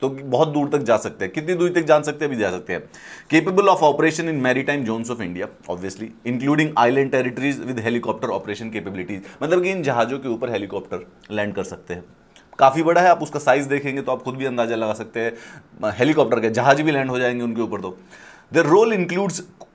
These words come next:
coastal and offshore patrolling, policing maritime zones of India, control and surveillance, anti smuggling and anti piracy operation with limited war time roles। जरूरत पड़ने पर अगर किसी देश के साथ युद्ध भी छिड़ जाता है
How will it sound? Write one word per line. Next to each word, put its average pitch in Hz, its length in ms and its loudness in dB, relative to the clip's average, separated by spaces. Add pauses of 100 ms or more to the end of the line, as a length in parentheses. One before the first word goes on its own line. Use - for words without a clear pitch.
(160)
coastal 170 400 2
and - 40 -6
offshore 131 500 0 (100)
patrolling, 110 420 -2 (420)
policing 156 440 2
maritime 131 460 0
zones 120 260 -4
of 117 80 -10
India, 87 280 -4 (540)
control 151 380 2
and 156 220 -2
surveillance, 110 400 -4 (440)
anti 165 300 0
smuggling 120 360 -2
and 98 140 -12 (100)
anti 127 300 -4
piracy 98 440 -2
operation 98 420 -6 (300)
with 151 340 2
limited 160 480 2 (200)
war 110 200 4
time 127 300 2
roles। 104 220 -4
जरूरत 156 380 4
पड़ने 117 220 2
पर - 200 2
अगर 131 300 0
किसी 135 260 -4
देश 135 300 0
के 123 120 -8
साथ 156 240 -2
युद्ध 147 260 0
भी 160 120 2
छिड़ 151 180 -4
जाता 113 260 0
है 175 180 0